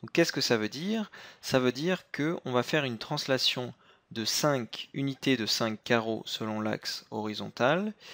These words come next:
et de deux unités ou deux carreaux selon l'axe vertical. Donc si on s'intéresse au point tout en haut à droite, ici, qui est aux coordonnées plus trois selon l'axe horizontal et plus trois selon l'axe vertical, donc on va le décaler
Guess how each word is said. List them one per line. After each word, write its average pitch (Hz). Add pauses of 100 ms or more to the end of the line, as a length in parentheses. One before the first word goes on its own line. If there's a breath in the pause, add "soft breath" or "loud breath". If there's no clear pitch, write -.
(180 loud breath)
et 131
de 117
deux 135
unités 117
ou 110
deux 123
carreaux 107 (240 soft breath)
selon 117
l'axe 117
vertical. - (580)
Donc 127
si -
on 170
s'intéresse 147
au 131
point 127
tout -
en 120
haut 113
à -
droite, 143 (100)
ici, 208
qui 120
est - (360)
aux 127
coordonnées 117 (220)
plus 160
trois 127
selon 123
l'axe -
horizontal 123
et 117
plus -
trois 151
selon 117
l'axe 113
vertical, 170 (560 loud breath)
donc -
on 135
va 156
le 156
décaler 151